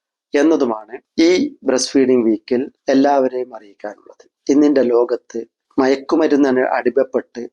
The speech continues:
സ്വന്തം സന്താനം തന്നെ അമ്മയെ തലക്കടിച്ചു കൊല്ലുന്ന ഈ കാലത്ത്, മുലകുടി ബന്ധം മൂലം അമ്മയും കുഞ്ഞും തമ്മിലുണ്ടാവുന്ന ബോണ്ടിന്റെ പ്രാധാന്യത്തെക്കുറിച്ച്, മുലകുടി ബന്ധം കാരണം സമൂഹത്തിൽ ഉള്ള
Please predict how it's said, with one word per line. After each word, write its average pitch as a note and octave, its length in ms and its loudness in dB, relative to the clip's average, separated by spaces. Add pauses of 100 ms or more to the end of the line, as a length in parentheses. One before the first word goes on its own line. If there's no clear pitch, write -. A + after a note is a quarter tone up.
(180)
സ്വന്തം D3+ 400 2 (120)
സന്താനം C#3 600 -2
തന്നെ A#2+ 280 -6 (280)
അമ്മയെ C#3 460 2 (420)
തലക്കടിച്ചു C3 680 -2
കൊല്ലുന്ന A#2+ 340 0 (160)
ഈ A#2+ 120 2
കാലത്ത്, G2+ 420 -12 (280)
മുലകുടി D#3+ 480 2
ബന്ധം C#3 360 -2
മൂലം A2 260 -16 (840)
അമ്മയും D#3 480 2 (140)
കുഞ്ഞും C#3 280 2 (100)
തമ്മിലുണ്ടാവുന്ന B2 840 -2 (200)
ബോണ്ടിന്റെ B2+ 640 0
പ്രാധാന്യത്തെക്കുറിച്ച്, A2 960 -8 (180)
മുലകുടി D#3 500 2
ബന്ധം C#3+ 300 -2 (220)
കാരണം A#2+ 400 -2 (400)
സമൂഹത്തിൽ D3 680 0 (260)
ഉള്ള C3+ 140 4